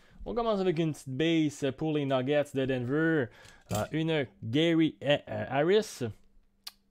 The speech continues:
Et là, un autre base, Derrick Rose pour les Pistons. Et là, ici, on a une carte à l'envers. Pour Evan Fournier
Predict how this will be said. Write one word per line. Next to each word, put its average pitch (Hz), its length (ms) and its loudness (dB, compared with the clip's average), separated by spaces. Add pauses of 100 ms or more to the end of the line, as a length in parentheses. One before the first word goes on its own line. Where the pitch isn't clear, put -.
(140)
Et 110 60 -12
là, 113 160 -8
un 123 100 -6
autre 117 160 -4
base, 131 440 -2
Derrick 113 400 -2
Rose 123 600 0
pour 113 120 -6
les 113 100 -2
Pistons. 139 920 -4 (500)
Et 110 100 -8
là, 139 100 0
ici, 151 420 -2 (720)
on 127 100 -12
a 175 40 -10
une 170 60 -10
carte 147 220 -6
à 139 60 -2
l'envers. 120 540 -2 (1900)
Pour 160 220 -4
Evan 202 500 2
Fournier 214 540 4